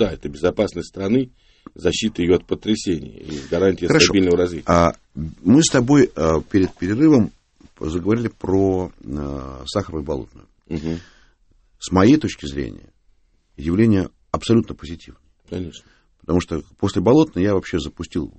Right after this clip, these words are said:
Speaker 2: в обиход такое выражение, что в России произошла ментальная революция. Не
Speaker 1: Я
Speaker 2: кровавая,
Speaker 1: сказал,
Speaker 2: не
Speaker 1: что,
Speaker 2: бескровная,
Speaker 1: да,
Speaker 2: а
Speaker 1: я, я
Speaker 2: ментальная
Speaker 1: заявил о том,
Speaker 2: революция.
Speaker 1: что наконец-то оно появилось гражданское общество. День рождения
Speaker 2: Согласен,
Speaker 1: гражданского общества.
Speaker 2: согласен. Дальше у меня есть такой тезис, что власть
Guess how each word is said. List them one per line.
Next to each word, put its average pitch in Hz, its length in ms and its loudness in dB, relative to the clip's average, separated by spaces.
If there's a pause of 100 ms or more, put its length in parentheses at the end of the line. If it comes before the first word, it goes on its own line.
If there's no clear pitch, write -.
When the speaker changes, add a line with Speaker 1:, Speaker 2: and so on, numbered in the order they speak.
Speaker 2:
в 67 160 -12
обиход 82 380 -6
такое - 260 -10
выражение, 113 420 -2
что - 180 -14
в 73 60 -10
России 82 260 -8
произошла 80 460 -8
ментальная 80 580 -4
революция. 78 500 -10 (800)
Не 76 140 -4
Speaker 1:
Я - 60 -4
Speaker 2:
кровавая, 123 640 6
Speaker 1:
сказал, 95 100 6
Speaker 2:
не 82 60 4
Speaker 1:
что, 71 80 -2
Speaker 2:
бескровная, 107 520 4
Speaker 1:
да, 95 40 4
Speaker 2:
а - 40 4
Speaker 1:
я, - 60 4
я 85 80 4
Speaker 2:
ментальная 101 280 6
Speaker 1:
заявил 110 260 8
о 101 40 8
том, 90 100 6
Speaker 2:
революция. 107 220 4
Speaker 1:
что 95 100 -2
наконец-то 95 480 0
оно 85 180 -4 (580)
появилось 92 460 6
гражданское 80 540 -4
общество. - 380 -16 (200)
День 90 160 0
рождения 87 240 6
Speaker 2:
Согласен, 104 260 8
Speaker 1:
гражданского 82 380 -4
общества. 80 180 -2
Speaker 2:
согласен. 87 360 -4 (760)
Дальше 160 340 4
у 110 40 4
меня 117 60 6
есть 110 120 2
такой 101 240 -2
тезис, 160 220 2
что - 180 -8
власть 120 480 0